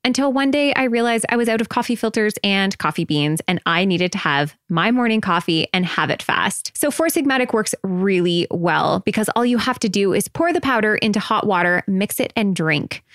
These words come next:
And you get to have fun with this. You can make it however it is that you want to because it doesn't taste like mushrooms. It just tastes like coffee. Sixty-four percent of us every single day are drinking coffee. So why not have a mushroom coffee that's more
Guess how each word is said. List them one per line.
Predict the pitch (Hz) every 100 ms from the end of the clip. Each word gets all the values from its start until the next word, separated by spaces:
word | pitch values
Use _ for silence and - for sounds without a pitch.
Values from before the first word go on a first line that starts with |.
| - - -
And | 247
you |
get | 320
to | 302
have | 339 339
fun | - - 269 285 262 202
with | 208
this. | - - 175 -
You | - 226
can | 269 254
make | 220
it | -
however | 226 208 185 226 247
it | 269
is | 240 233
that | -
you | 220
want | 196 185 185
to | -
because | 196 208 226 214 -
it | 254 214
doesn't | 214 254 285 226 -
taste | - 233 220
like | - 190
mushrooms. | 208 - 170 - 165 - -
It | 190
just | - 233 -
tastes | - 214 -
like | 185
coffee. | - - - - - 208
Sixty-four | - - - 320 302
percent | 269 277 247
of | 226
us | 214 -
every | 226 214 226
single | 214 196 185
day | 180 170 165 -
are |
drinking | 180 175 170 165
coffee. | 156 160 165 - 92 220
So | - 226
why | 208 196 247 269
not | 226 214 202 - -
have | - 196 185
a |
mushroom | 180 175 - 190 175
coffee | 165 165 170 160
that's | 165 185 -
more | 170 165 175 196 196 202